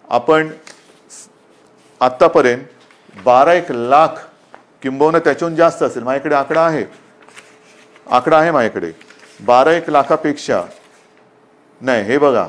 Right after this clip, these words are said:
सुमारे सोळा लाख मजुरांना रेल्वे आणि बसेसने आपण इतर राज्यात सोडलेली, सु-, सुमारे सोळा लाख लोकांना रेल्वेतनं आणि बसेसमधून आपण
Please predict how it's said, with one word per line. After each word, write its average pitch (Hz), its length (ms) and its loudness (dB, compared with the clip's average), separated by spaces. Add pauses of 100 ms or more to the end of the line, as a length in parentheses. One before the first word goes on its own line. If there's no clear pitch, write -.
(580)
सुमारे 151 300 2
सोळा 147 380 2
लाख 170 180 4 (100)
मजुरांना 143 640 0 (380)
रेल्वे 131 360 0
आणि 170 160 0
बसेसने 147 480 -2
आपण 143 200 -4
इतर 131 160 -6
राज्यात 113 320 -4
सोडलेली, 87 340 -14
सु-, - 480 -20
सुमारे 143 280 0
सोळा 127 320 0
लाख 110 260 -2 (240)
लोकांना 113 440 -6 (320)
रेल्वेतनं 127 580 2 (340)
आणि 131 440 -4
बसेसमधून 117 680 -2 (300)
आपण 147 280 0